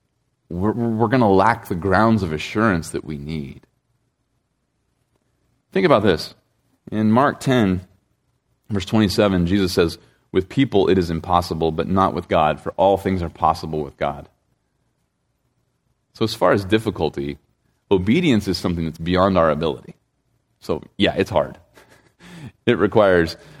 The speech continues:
us to get outside of ourselves, to walk by faith, to confess sin, to yield our will,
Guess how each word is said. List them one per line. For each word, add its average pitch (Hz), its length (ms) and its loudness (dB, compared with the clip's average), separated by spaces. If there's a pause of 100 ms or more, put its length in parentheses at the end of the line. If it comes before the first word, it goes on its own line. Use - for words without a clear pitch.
us 87 180 2
to 98 80 -4
get 87 140 2
outside 92 340 2
of 117 100 2
ourselves, 90 500 2
to - 140 -8
walk 92 340 2
by 87 160 4
faith, 76 460 -2 (360)
to 107 100 -8
confess 104 380 0
sin, 76 280 -6
to 82 120 -12
yield 110 300 2
our 87 160 4
will, 78 440 2